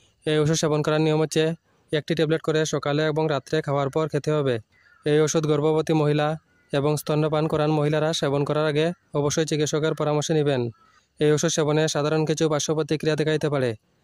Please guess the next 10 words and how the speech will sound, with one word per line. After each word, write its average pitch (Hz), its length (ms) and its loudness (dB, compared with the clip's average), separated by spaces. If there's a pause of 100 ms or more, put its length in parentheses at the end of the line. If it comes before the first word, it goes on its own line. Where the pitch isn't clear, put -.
(300)
তা 147 100 0 (100)
হলো 151 240 2
ঘুম 151 240 0
ঘুম 156 180 2
ভাব, 147 220 2 (560)
মুখ 151 200 2
শুকিয়ে 156 320 0
যাওয়া, 147 260 2 (440)
ক্লান্তি, 151 460 0 (680)
বিভ্রান্তি 147 580 2